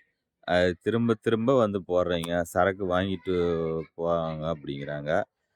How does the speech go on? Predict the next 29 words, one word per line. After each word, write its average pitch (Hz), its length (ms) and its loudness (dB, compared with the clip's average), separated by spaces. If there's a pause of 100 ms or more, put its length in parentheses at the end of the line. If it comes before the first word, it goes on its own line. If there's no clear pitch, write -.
(200)
சரக்கு 120 400 4
வாங்கிட்டு 120 320 4
போற 117 280 4
மாதிரி 113 280 4
இருந்தா 113 340 2
நாங்க 104 300 2 (100)
எதுக்கு 110 380 2
அவர் 107 260 2
குடிக்க 101 300 -8
வேண்டாம்னு 98 380 -4
சொல்லுவா? 78 380 -4
சொல்லுங்க. 110 380 -8 (260)
அஹ்? 123 160 -6 (960)
நாங்க 78 320 -2 (100)
சரக்கு 95 380 0
வாங்கிட்டு 85 380 2
போனா 71 360 -6 (280)
அவர் 101 280 2
ஏன் 123 240 4
குடிக்க 107 300 -6
வேண்டாம்னு 110 460 0
சொல்றோம்? 104 480 -2 (260)
சொல்லுங்க. 120 380 -2 (840)
ம்? 120 180 -12 (440)
நீங்க 92 200 0
பாத்தீங்களா 92 560 4
சரக்கு 90 360 0
அடிக்கிறது? 82 340 -6
நாங்க 76 200 -8